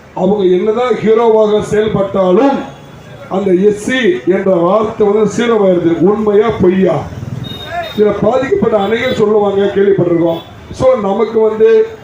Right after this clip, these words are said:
ஆயிரத்தி தொள்ளாயிரத்தி இருபத்தி நான்காம் ஆண்டு நாம் அனைவரும் பி சி என்ற பட்டியலில் இருந்தோம். சில சுயநலத்தாலும் மற்றவர்களுடைய தூண்டுதலாலும் நம்ம வந்து எஸ் சி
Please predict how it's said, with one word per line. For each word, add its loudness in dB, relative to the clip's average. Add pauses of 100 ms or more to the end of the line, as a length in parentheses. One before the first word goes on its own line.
(220)
ஆயிரத்தி 0
தொள்ளாயிரத்தி 0
இருபத்தி 0
நான்காம் -2
ஆண்டு 0 (320)
நாம் 0
அனைவரும் 0 (200)
பி 0
சி -2
என்ற -2
பட்டியலில் 0
இருந்தோம். 2 (500)
சில 0 (480)
சுயநலத்தாலும் 2 (340)
மற்றவர்களுடைய 0 (220)
தூண்டுதலாலும் 2
நம்ம -2
வந்து -2
எஸ் -2
சி -2